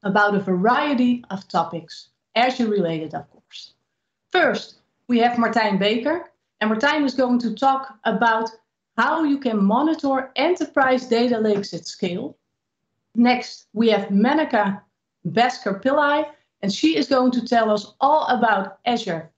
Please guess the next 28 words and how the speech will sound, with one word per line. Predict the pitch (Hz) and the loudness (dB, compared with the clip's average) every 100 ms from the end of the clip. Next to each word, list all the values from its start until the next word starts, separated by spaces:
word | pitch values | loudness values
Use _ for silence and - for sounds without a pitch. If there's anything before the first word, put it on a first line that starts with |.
| 196 | -2
network | 226 294 311 294 | 0 0 -2 -4
security. | - 247 262 247 226 226 - _ _ _ - | -6 -2 0 2 0 -2 -8 _ _ _ -2
And | 233 | 0
at | 220 | 2
last, | 208 240 269 302 - - | 2 4 2 -2 -6 -2
we | 240 | 2
have | 220 233 | 2 -2
Scott | - 240 - | -2 -2 0
Hanselman | 185 247 247 240 226 | 0 0 0 0 0
again. | 208 202 196 196 196 - _ - | 2 2 2 0 -4 -12 _ 0
He's | 247 277 | 2 2
becoming | 262 254 240 220 214 | 0 2 2 2 0
a | |
frequent | 208 262 294 330 302 | 2 2 2 2 2
guest | 269 269 269 - | 2 2 -2 -4
at | 240 240 | -2 0
this | 233 | -2
show, | - 233 208 214 220 - _ _ - | 0 2 2 2 -4 -14 _ _ -4
and | 214 214 | 0 2
he's | 285 269 | 2 0
going | 254 247 | 0 0
to | 240 214 | 0 -2
tell | 247 233 | 0 0
us | 220 220 - _ - | 0 -2 -8 _ -4
how | 226 302 294 | 0 0 0
he | 262 302 | 0 0
finished | - 285 277 277 - | -2 0 0 -2 -4
migrating | 208 220 226 226 226 202 208 | 0 0 0 0 2 2 0